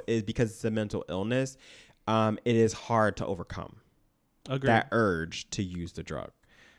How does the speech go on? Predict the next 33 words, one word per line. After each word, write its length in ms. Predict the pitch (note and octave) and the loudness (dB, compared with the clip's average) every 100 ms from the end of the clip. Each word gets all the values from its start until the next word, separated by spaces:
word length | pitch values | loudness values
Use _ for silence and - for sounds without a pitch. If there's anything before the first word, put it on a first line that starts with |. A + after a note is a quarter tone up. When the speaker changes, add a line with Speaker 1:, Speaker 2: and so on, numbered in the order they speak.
| _ _ - | _ _ -6
Speaker 1:
Um, 600 | A2 G#2 G#2 G2+ G2+ G2+ - | 0 2 2 0 -2 -4 -8
so, 720 | - - A#2 A#2 A2 G#2+ A2 - | -10 2 6 6 6 4 0 -2
you 140 | B2 | 0
know, 460 | A#2+ A2 G#2+ G#2+ G#2+ - - _ _ _ C3+ | 2 2 2 0 -4 -14 -20 _ _ _ 4
I 100 | C#3+ | 6
think 360 | D#3+ D#3 C#3 | 6 4 6
that 360 | D3 B2 A2 - | 6 6 4 2
for 120 | B2+ | 2
the 100 | A#2 | 4
longest 420 | A#2 A#2+ D#3 F3+ | 8 6 6 2
time 200 | D#3+ D3 | 4 4
we 80 | C3+ | 4
had 160 | B2 A2 | 2 2
this 140 | D3+ | -2
narrative 640 | D#3 D3 C#3 C3 A#2+ B2 B2 | 2 4 4 4 4 4 2
that 220 | G2+ - | 0 2
Bobby 560 | G2+ G2 G2+ A2 A#2+ | 4 4 2 0 0
introduced 600 | C#3 A#2+ A#2+ A#2+ A#2+ A#2 | 0 -2 -2 -2 -2 0
Whitney 220 | A#2 F#2+ A2+ | 0 -2 -2
to 120 | A#2+ | -2
drugs, 320 | G#2 F#2+ G2 | 0 0 0
which 160 | G2+ - | -4 0
we 120 | A2 | 0
have 160 | G#2+ | 0
found 280 | - G#2 G2+ | -2 -4 0
out 180 | A2 D#2 | -2 0
later 260 | G#2 G#2+ A2+ | 0 0 0
is, 240 | G2 F#2+ G2 G2 | -2 -2 -6 -6
is 140 | G#2 - | -6 0
false. 520 | B2 F#2 C3 - - _ _ _ _ _ | 0 2 0 -2 -14 _ _ _ _ _
Um, 580 | - G#2 G2 F#2+ F#2+ G2 | -2 0 2 0 -2 -6
you 120 | - G#2 | -4 0
know, 380 | G2 F#2+ F#2+ | 2 2 0